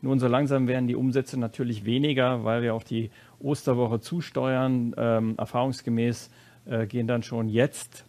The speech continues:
also zum Ende dieser ersten Aprilwoche, beziehungsweise eine Woche vor Ostern, einige Marktteilnehmer aus dem Markt, werden dann natürlich nicht mehr auf Risk-On schalten, sondern eher auf Risk-Off. Und so sehen wir natürlich dann weniger Bewegung in den Märkten drin. Das heißt aber nicht, dass man nicht noch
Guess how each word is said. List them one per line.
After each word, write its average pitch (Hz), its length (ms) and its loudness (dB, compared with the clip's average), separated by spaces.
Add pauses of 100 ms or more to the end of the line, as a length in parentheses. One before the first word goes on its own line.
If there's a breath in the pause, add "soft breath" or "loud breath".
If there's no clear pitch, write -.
also 110 180 -6
zum 110 160 -10
Ende 110 220 -4
dieser 110 360 -2
ersten 110 260 -8
Aprilwoche, 113 480 -4
beziehungsweise 107 480 -6
eine 107 200 -4
Woche 101 180 -6
vor 117 240 -2
Ostern, 117 440 -2 (380 loud breath)
einige 120 300 2
Marktteilnehmer 113 720 0
aus 120 220 -2
dem 113 140 -2
Markt, 117 420 -2
werden 113 340 0 (320 loud breath)
dann 113 160 -4
natürlich 113 380 -4
nicht 117 120 -4
mehr 113 280 0 (320 loud breath)
auf 113 560 0
Risk-On 117 560 0
schalten, 123 400 4
sondern 117 320 0
eher 110 160 -2
auf - 160 -8
Risk-Off. 120 640 0 (460 loud breath)
Und 127 200 2
so 131 180 0
sehen 135 280 2
wir 135 80 0
natürlich 123 440 0
dann 120 300 0
weniger 120 340 0
Bewegung 123 460 0
in 127 120 -2
den 110 200 0
Märkten 113 480 -2
drin. 160 420 -2
Das 131 220 -2
heißt 151 200 -2
aber 131 140 -2
nicht, 170 340 0
dass 127 160 -4
man 123 200 -2
nicht 127 200 -4
noch 110 240 -2